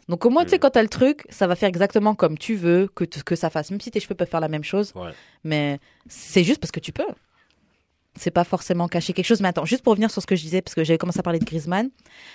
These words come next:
Speaker 1: Bref, il y avait un gars sur Facebook qui avait posté une, une vidéo de deux gars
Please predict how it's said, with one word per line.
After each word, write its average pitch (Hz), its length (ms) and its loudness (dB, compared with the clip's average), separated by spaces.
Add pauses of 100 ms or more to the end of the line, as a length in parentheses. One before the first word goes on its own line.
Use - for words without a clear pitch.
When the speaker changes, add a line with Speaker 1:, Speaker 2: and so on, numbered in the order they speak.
Speaker 1:
Bref, 185 360 2
il 202 60 0
y 196 40 8
avait 202 140 6
un 320 120 4
gars 180 400 4
sur - 200 -2
Facebook 196 580 0 (260)
qui 196 80 2
avait 180 140 4
posté 208 340 2
une, 202 240 0
une 180 160 -4
vidéo 185 260 2
de 175 120 0
deux 160 160 2
gars 160 400 0